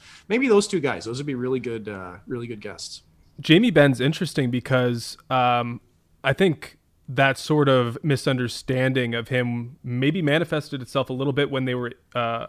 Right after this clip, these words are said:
Speaker 2: eliminated, I guess, in the Stanley Cup final. I think it was, I guess it was game six against the Lightning, and he was showing his disappointment in a, in a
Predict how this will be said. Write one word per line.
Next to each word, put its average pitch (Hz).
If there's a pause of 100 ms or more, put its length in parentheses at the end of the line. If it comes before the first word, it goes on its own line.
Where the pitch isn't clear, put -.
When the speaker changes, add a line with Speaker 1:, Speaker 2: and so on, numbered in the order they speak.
Speaker 2:
eliminated, 127
I 120
guess, 127
in 131
the 113
Stanley 131
Cup 123
final. 135
I 110
think 117
it 120
was, 113
I 113
guess 117
it 120
was 117
game 120
six 135
against 120
the 117
Lightning, 131
and 120
he 131 (600)
was 135 (100)
showing 147
his 123
disappointment 131
in 120
a, 117
in 123
a 117